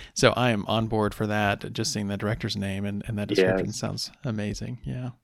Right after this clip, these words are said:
Speaker 2: Yes, it's gonna be really exciting, and I think it'll have a lot of kind of those similar elements in it as well in terms of, um, you know, ju-, the, the cultural issues and
Speaker 1: Mm-hmm.
Speaker 2: really expressing those through an artistic standpoint and through the artist's point of view. So,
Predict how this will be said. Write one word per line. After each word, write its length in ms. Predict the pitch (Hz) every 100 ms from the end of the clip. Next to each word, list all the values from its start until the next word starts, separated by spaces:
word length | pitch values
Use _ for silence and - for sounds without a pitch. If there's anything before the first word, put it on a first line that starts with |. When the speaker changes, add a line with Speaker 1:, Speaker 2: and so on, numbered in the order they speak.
| -
Speaker 2:
Yes, 500 | 143 120 110 101 -
it's 160 | 117 -
gonna 160 | 127
be 140 | 120 123
really 380 | 117 113 110 107
exciting, 580 | 95 110 104 104 104
and 80 | 101
I 60 | 101
think 180 | 110 104
it'll 180 | 104
have 160 | 107 101
a 40 |
lot 240 | 101 98 101
of 100 | 92 -
kind 80 | 104
of 60 |
those 200 | 101 101
similar 440 | - 107 101 98 - - - 110
elements 420 | 104 101 95 -
in 120 | 95
it 140 | 95
as 180 | 92 -
well 340 | 98 98 95 95
in 100 | 95
terms 340 | 104 95 92
of, 200 | 95 92 -
um, 380 | 107 98 95 95 _ _ - -
you 160 | 143 131
know, 100 | 120
ju-, 220 | 143 135
the, 180 | 135 117
the 140 | 120
cultural 560 | - 110 101 113 98 98
issues 640 | 104 - 104 98 95 -
and 480 | 98 98 95 92 98
Speaker 1:
Mm-hmm. 140 | 131 117
Speaker 2:
really 240 | 131 117
expressing 560 | 104 - 113 101 - 104
those 280 | 95 95
through 420 | - 101 98 98 98
an 40 |
artistic 640 | 95 95 - 92 - 87
standpoint 760 | - - 92 92 98 92 90 -
and 180 | 98 92
through 140 | 101
the 100 | 95
artist's 440 | 92 95 92 85 -
point 260 | - 95
of 80 | 90
view. 400 | 87 90 87 87
So, 400 | - - 90 90